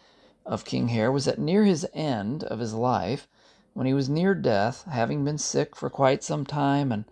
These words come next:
all the medical treatments that had been tried just weren't working, he actually summoned his favorite and most trusted sister, a woman by the name of Salome. And he gave her these instructions.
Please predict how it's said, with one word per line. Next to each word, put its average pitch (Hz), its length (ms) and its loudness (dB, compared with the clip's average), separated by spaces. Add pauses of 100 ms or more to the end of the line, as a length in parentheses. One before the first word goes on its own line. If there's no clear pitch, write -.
(460)
all 131 160 6
the 135 80 4
medical 131 420 4
treatments 131 640 -4
that 120 140 -4
had 127 120 -2
been 131 140 -2
tried 123 460 4
just 117 240 -8
weren't 135 280 -4
working, 117 520 -4 (340)
he 202 160 2
actually 311 280 2
summoned 165 400 2
his 139 180 0
favorite 208 560 2
and 123 140 0
most 127 300 0
trusted - 520 -6
sister, - 560 -6
a 101 80 -8
woman 135 320 2
by 127 140 4
the 127 80 2
name 123 200 2
of 123 100 -2
Salome. 107 760 -4 (920)
And 170 120 2
he 185 60 4
gave 214 200 6
her 262 120 4
these 180 220 4
instructions. - 760 -2